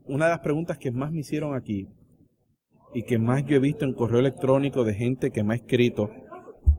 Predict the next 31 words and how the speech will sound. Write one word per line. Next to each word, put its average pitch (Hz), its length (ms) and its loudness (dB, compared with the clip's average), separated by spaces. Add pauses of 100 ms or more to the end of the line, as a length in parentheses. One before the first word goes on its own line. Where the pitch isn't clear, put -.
(120)
eh, 101 540 0
al 104 160 0
podcast, - 520 -2 (300)
es 127 120 2
que 151 120 0
me 131 100 2
preguntan 123 560 0
cómo 185 260 0
comienzo 143 400 -2
en 139 60 -4
el 131 60 2
área 131 120 4
de 135 60 0
seguridad, 135 520 0
y 123 80 -8
mientras 117 300 -4
estaba 123 260 4
dando 143 320 -2
mi 131 180 -2
workshop 135 460 0 (540)
fue 131 140 -2
que 143 100 -2
de, 135 140 2
realmente 123 600 -2
caí 113 340 -2
en 131 200 -2
conciencia. 123 680 -6 (1160)
Son 185 260 0
dos 180 160 2
temas 185 260 2
sencillos. 170 440 -2